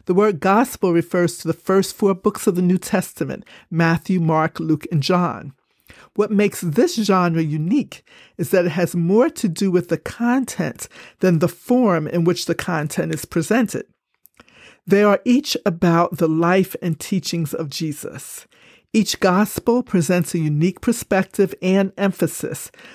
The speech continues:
but they all testify to the central truth of the Christian faith, that Jesus is the Son of God who came to save us from our sins.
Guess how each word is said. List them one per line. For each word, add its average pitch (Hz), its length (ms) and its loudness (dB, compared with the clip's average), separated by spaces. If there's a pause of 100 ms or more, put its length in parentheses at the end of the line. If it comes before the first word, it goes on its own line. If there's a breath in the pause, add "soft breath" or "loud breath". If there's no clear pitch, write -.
(160 loud breath)
but 180 180 0
they 185 160 2
all 220 320 4
testify 170 840 0
to - 180 -4
the 156 120 -2
central 185 560 0
truth - 520 -2
of 151 140 -4
the 147 100 -4
Christian 160 500 -4
faith, - 580 -6 (520 loud breath)
that 175 180 2
Jesus 190 520 2
is 175 140 0
the 160 80 0
Son 175 280 0
of 147 160 -4
God 180 460 2 (460 soft breath)
who 185 100 2
came 175 680 0
to - 120 -4
save 165 420 2
us 139 260 -4
from 160 220 0
our 156 220 0
sins. - 880 -10